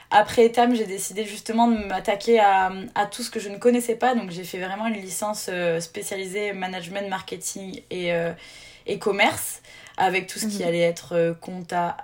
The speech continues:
Speaker 1: euh, droit, euh, enfin, tout, tous les trucs que je ne connaissais pas. Je me suis dit, de toute façon, euh, il faut que, il faut que je rentre dans le dur, là. J'ai été, du coup, pendant un an adjoint manager,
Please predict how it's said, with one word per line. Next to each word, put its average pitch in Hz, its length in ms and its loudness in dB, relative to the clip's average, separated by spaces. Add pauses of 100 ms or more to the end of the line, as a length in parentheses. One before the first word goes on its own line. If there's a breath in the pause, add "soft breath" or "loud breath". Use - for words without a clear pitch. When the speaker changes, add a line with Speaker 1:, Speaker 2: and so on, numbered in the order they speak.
Speaker 1:
euh, 160 240 -6
droit, 170 600 -4
euh, 165 140 -10
enfin, 156 340 -10
tout, 226 160 -12 (400)
tous 302 100 -2
les 254 160 0
trucs - 500 -2 (140)
que 202 140 -4
je 196 120 -6
ne 190 180 -6
connaissais 214 360 2
pas. - 160 -12 (460 loud breath)
Je 208 60 -2
me 226 40 4
suis 226 120 -4
dit, 226 100 -4
de 233 40 -2
toute - 80 2
façon, 240 260 2
euh, 208 120 2
il 190 120 -6
faut 226 160 -4
que, 180 520 -4
il - 60 -16
faut 226 100 0
que 226 60 4
je 214 60 -2
rentre 214 120 2
dans 196 100 0
le 196 80 -6
dur, 233 200 0
là. 226 160 -2 (640 loud breath)
J'ai 208 200 6
été, 226 200 2
du - 120 -12
coup, - 120 -10
pendant 202 220 0
un 196 180 2
an 226 100 4
adjoint 202 240 2
manager, 196 500 -2